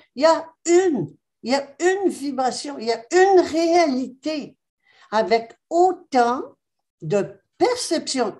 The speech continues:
Et, et cette seule réalité est tout. Alors, ma table ici, elle est cette réalité, mais elle peut pas le savoir. Mon chat est cette réalité, il peut pas le savoir.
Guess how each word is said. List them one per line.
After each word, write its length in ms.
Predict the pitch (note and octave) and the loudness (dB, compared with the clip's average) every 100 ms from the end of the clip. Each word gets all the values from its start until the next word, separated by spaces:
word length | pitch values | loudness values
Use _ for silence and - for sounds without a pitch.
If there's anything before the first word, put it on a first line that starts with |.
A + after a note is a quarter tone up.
| _ | _
Et, 240 | G#3 D3+ - | -8 -8 -6
et 140 | A#3+ | -4
cette 360 | F#3+ - C4+ - | -4 -2 -4 -6
seule 460 | - - F#4 A4+ A#4+ | -14 -6 -2 -2 -2
réalité 680 | B3+ A#3 A3 - E4 F#4 - | -6 2 2 2 0 -2 0
est 280 | C4 B3 - | 2 2 -2
tout. 340 | - A#4 - - _ _ _ _ _ | -4 -4 -6 -10 _ _ _ _ _
Alors, 260 | G3+ A3+ A3+ - _ | -6 -6 -6 -12 _
ma 200 | G3+ A#3 | -2 -2
table 540 | - C4+ D4+ B4+ D#4+ | -2 -4 -2 -4 -6
ici, 440 | A#3 G3 - - G#4 - - - | -6 -6 -6 -4 -4 -4 -14 0
elle 260 | D4+ D#4+ | 2 4
est 200 | F4 G4 | 2 0
cette 320 | - D4+ B3+ | -4 -6 -8
réalité, 840 | - B3 A#3+ A#3+ - B3+ B3 - _ _ _ _ - | -6 -2 -2 -2 -6 -6 -6 -10 _ _ _ _ -2
mais 120 | B3+ | 0
elle 100 | C#4 | 2
peut 160 | D#4+ D#4+ | -2 2
pas 120 | F4+ | 0
le 60 | |
savoir. 600 | F4 E4+ D4+ C#4 C#4 C4 - _ _ | 0 -2 -2 -2 -6 -8 -16 _ _
Mon 200 | G3 A#3+ | -2 0
chat 480 | A#3+ - - F4 F4 - | 0 -4 -4 -2 -4 -6
est 80 | B3+ | -6
cette 320 | - B3+ B3 | -6 -6 -6
réalité, 500 | C4 C4+ C#4 A#3+ D#4+ | -4 -2 -2 -4 -6
il 100 | D#4+ | -6
peut 160 | C4 C4 | -8 -4
pas 140 | D4 | -4
le 60 | D4 | -4
savoir. 520 | - D4 B3 B3 - | -6 -6 -4 -6 -10